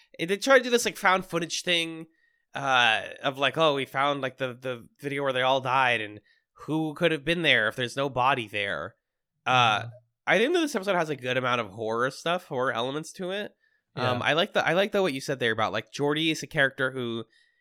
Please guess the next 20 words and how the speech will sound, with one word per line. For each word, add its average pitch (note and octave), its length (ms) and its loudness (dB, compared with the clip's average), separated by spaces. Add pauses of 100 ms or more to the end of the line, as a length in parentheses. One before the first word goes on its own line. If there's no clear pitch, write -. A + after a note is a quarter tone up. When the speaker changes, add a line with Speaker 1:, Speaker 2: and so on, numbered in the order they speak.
Speaker 1:
he C#3+ 120 -2
doesn't G3 220 2
have E3+ 260 4
a, C#3+ 200 2
a B2 60 -2
roster, A#2+ 460 0
he C#3 60 -2
doesn't B2+ 200 -6
have C3+ 120 -2
a B2+ 60 -6
bench, A2+ 380 -6
he C3 100 -12
just D3 240 -8
reacts B2 380 0
to - 80 -16
the B2+ 160 -8
other A#2 200 -6
characters E3+ 460 -8
really G3 200 -8
well. A3+ 320 -8